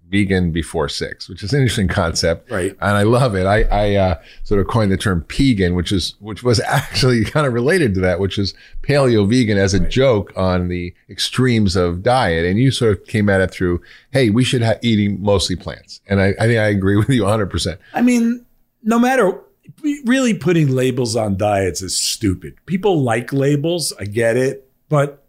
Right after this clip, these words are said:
Speaker 2: you know, it's like, yeah, eat plants, don't eat a lot of junk food, don't eat a lot of animal products, call it whatever you want.
Speaker 1: Right. Yeah. And, and that, and that has been, I think, a key part of the message. And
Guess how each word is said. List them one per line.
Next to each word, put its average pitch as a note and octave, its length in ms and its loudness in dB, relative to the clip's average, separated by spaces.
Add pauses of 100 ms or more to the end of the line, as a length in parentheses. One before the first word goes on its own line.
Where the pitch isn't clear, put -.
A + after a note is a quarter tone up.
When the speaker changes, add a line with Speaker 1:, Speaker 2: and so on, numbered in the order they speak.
(120)
Speaker 2:
you F#3 120 0
know, G3+ 420 -2 (100)
it's - 180 -20
like, D3+ 380 -8
yeah, A2 240 -4 (440)
eat D3 200 0
plants, C#3 800 -4 (140)
don't D3+ 200 2
eat D3+ 100 2
a D3 60 0
lot C#3 180 -2
of C3 80 -2
junk C3+ 360 -6
food, C3+ 500 -4
don't C#3+ 220 -2
eat C#3 100 -2
a C#3 60 -4
lot C3+ 240 -4
of C3 60 -6
animal C3 280 -6
products, B2 760 -6 (380)
call D3 260 0
it C3+ 60 -4
whatever A#2 320 -2
you G2 180 0
want. F2 320 -8
Speaker 1:
Right. E2 300 -2 (320)
Yeah. D#2 300 -2 (280)
And, A2+ 220 0
and B2 160 2
that, D3 160 2
and C#3+ 140 2
that F#3+ 160 2
has E3 120 0
been, B2+ 380 0
I G#2 100 -4
think, G#2+ 320 -2
a G2 120 -12
key - 180 -2
part G#2+ 180 0
of G2+ 60 2
the A2+ 80 2
message. G#2+ 260 0
And B2+ 200 0